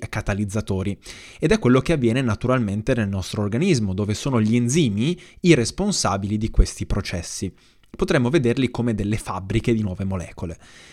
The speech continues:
Se queste reazioni avvengono continuamente nel nostro corpo per la sintesi di nuove molecole, come ad esempio il colesterolo,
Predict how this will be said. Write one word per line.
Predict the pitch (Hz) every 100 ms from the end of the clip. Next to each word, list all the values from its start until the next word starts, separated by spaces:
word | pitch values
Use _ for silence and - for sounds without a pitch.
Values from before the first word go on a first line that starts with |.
| - - -
Se | - -
queste | 143 -
reazioni | 107 107 - 151
avvengono | 104 101 131 113 101
continuamente | - 107 101 110 107 135 123 104 104
nel | 98
nostro | 101 107 101
corpo | 107 123 101 - 113 113
per | - 98
la | 104
sintesi | - 107 107 107 104
di | 95 95
nuove | 98 113 107
molecole, | 95 107 135 - 107 98
come | - 98
ad | 95
esempio | 98 101 101
il | 98
colesterolo, | - 101 95 - 160 127 85 110